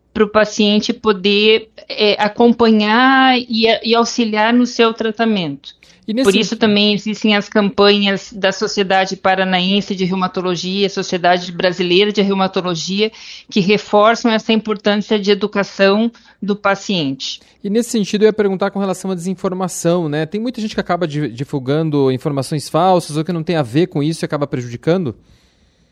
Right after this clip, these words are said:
Speaker 1: Perfeito, sem dúvida. É nesse, muito senti-, nesse sentido que as sociedades médicas agem no sentido de combater as fake news, que é, que realmente são um, um prejuízo muito grande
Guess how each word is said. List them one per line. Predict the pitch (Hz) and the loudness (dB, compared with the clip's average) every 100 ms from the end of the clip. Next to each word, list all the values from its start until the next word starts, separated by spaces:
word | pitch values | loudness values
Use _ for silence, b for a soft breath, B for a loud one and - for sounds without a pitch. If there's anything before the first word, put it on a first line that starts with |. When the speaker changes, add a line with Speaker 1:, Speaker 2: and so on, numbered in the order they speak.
| _ _ - - | _ _ -8 0
Speaker 1:
Perfeito, | 208 202 220 190 175 | 0 2 2 2 -2
sem | - 208 202 | -2 0 2
dúvida. | 226 185 175 156 | 2 0 0 0
É | 151 | 2
nesse, | 175 180 190 220 - 196 190 | 0 -2 -4 -10 -10 -12 -2
muito | 196 214 233 240 | 4 6 4 2
senti-, | 233 226 202 - 208 | 0 0 0 -2 0
nesse | 214 226 | 0 0
sentido | 226 214 - 220 202 214 | -2 -2 0 -2 -2 -8
que | - 220 214 208 B B | -8 -4 -4 -4 B B
as | 190 190 | -2 0
sociedades | 214 202 214 185 190 208 220 214 190 | -2 0 0 2 2 2 0 -2 -2
médicas | 185 185 208 214 214 226 208 - - | 0 0 0 0 0 0 0 -4 -2
agem | 196 208 202 220 | 0 2 0 -2
no | 208 | -2
sentido | - 202 190 - 208 208 214 214 B B B | -2 -2 -2 -2 0 0 -2 -2 B B B
de | 214 | -2
combater | - 220 208 208 - 233 247 | 2 2 2 0 0 2 4
as | 226 - | 2 0
fake | 226 214 254 208 | 0 0 0 0
news, | 196 208 226 226 214 208 - - B B | 2 4 6 4 2 -2 -10 -16 B B
que | - 220 | 0 2
é, | 208 220 226 226 214 202 | 4 4 2 0 -4 -2
que | 220 | 0
realmente | 208 254 233 233 240 240 240 214 | 2 2 4 4 2 0 -4 -6
são | - - 240 | -8 0 4
um, | 233 240 233 226 220 220 | 4 4 2 0 0 0
um | |
prejuízo | 226 233 208 226 240 233 | 0 2 2 2 0 2
muito | 240 254 233 | 2 2 0
grande | 220 233 262 233 254 | 4 6 4 2 -2